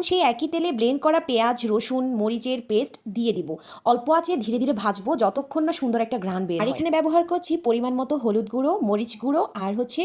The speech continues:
কিছু পরিমাণ ধনিয়া গুঁড়ো। আর হ্যাঁ, সামান্য পরিমাণ লবণ দিতে ভুলবেন না।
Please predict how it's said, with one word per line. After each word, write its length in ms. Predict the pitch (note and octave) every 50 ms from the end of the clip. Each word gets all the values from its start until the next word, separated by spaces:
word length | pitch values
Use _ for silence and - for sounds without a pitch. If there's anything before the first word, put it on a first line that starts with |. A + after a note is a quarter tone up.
| F4+ -
কিছু 160 | C4 A#3+ - C4 D4+
পরিমাণ 220 | D#4 D4+ D#4 D#4 D4+ A#3
ধনিয়া 240 | A#3+ A3+ A3 G3 E3 D#3
গুঁড়ো। 160 | F3 D#3 D3 - - _ - D#4
আর 60 | E4 D#4 C4+
হ্যাঁ, 180 | D#4 D#4 G#3+ F#3 G3 -
সামান্য 280 | A#3+ G3+ G#3+ G#3+ A#3+ C4 C#4 -
পরিমাণ 240 | D#4 D#4 D#4+ E4+ D#4+ A#3+ G3+
লবণ 240 | G3 G3+ F#3+ B3+ C#4+ C#4+ D4+
দিতে 140 | D4 - D#4 D#4+
ভুলবেন 280 | D4+ E4 D4+ E4 C4+ G3+ E3+
না। 60 | C3